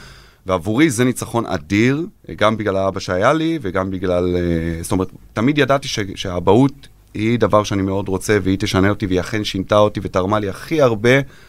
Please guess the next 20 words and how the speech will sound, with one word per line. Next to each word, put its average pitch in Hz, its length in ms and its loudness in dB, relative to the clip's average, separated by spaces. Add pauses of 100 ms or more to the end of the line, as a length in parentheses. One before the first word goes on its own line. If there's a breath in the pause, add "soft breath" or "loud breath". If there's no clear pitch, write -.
(100)
להתפתחות 95 540 0
האישית 98 300 0
שלי 127 180 0
ולחוויות 92 500 0
שלי, 127 260 0
ול-, 87 160 0 (200)
זה, 85 160 -6
זה... 53 140 -12 (280)
צריך 110 180 -6
להבין 117 260 4
שהורות 104 420 2
זה 123 100 -2
דבר 98 280 4
ש-, 127 140 -2 (600 soft breath)
שמפתח 98 680 0
אצלך 117 360 -4 (340)
הבנה 98 640 2
כלפי 117 380 -4
נפש 117 340 -4
האדם, 113 540 0